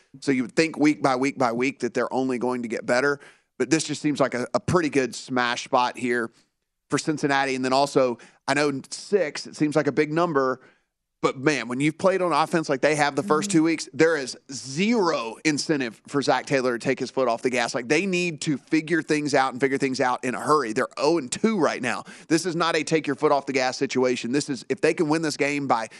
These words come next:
Speaker 1: twenty-five, they're gonna win this game by twenty-five.
Speaker 2: And when you look at the Jets' performance last week, too, and we talk a lot about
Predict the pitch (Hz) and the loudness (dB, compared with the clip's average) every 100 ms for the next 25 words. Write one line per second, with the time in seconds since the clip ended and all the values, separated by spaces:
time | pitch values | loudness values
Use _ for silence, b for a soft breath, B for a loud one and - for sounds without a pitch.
0 | B B - - 165 151 143 139 143 131 | B B -6 0 2 2 2 2 0 0
1 | 131 131 131 127 131 117 107 120 104 110 | 0 0 -2 -2 -2 0 -2 -4 -6 -4
2 | 92 - - 277 302 294 254 294 285 339 | -6 -6 -6 -4 -4 -4 -2 -2 -2 -6
3 | - 220 175 226 214 - 202 220 214 202 | -6 -6 -4 -4 -4 -8 -8 -6 -6 -6
4 | 185 190 185 - 196 - - 349 254 202 | -4 -2 -2 -2 -10 -8 -4 -2 0 -2
5 | 196 - 202 220 202 190 180 180 170 - | -2 0 0 0 -2 0 0 0 -2 -6